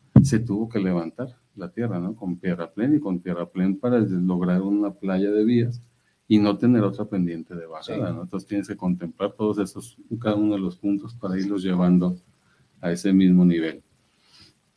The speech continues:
Speaker 1: Dentro del taller, <clears throat> pues los fabricantes de los trenes te dan ciertas características para, para sus mantenimientos menores y mayores, y todas esas máquinas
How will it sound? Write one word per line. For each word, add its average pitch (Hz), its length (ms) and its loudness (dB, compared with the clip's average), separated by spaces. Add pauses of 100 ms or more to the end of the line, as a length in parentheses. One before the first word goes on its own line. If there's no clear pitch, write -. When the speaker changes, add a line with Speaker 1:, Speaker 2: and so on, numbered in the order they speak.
(440)
Speaker 1:
Dentro 107 460 6
del 104 180 4
taller, 117 420 8 (240)
<clears throat> 135 540 2
pues 101 200 0
los 98 200 -2
fabricantes 92 600 0
de 95 80 0
los 92 180 -2
trenes 98 360 0
te 92 100 -2
dan 87 200 0
ciertas 87 400 -6
características 87 840 -4 (100)
para, 78 520 4 (1120)
para 90 320 6
sus 95 160 2
mantenimientos 90 920 2
menores 90 520 4
y 90 40 -2
mayores, 92 580 -2 (580)
y 110 100 2
todas 120 380 4
esas 123 260 6
máquinas 120 720 0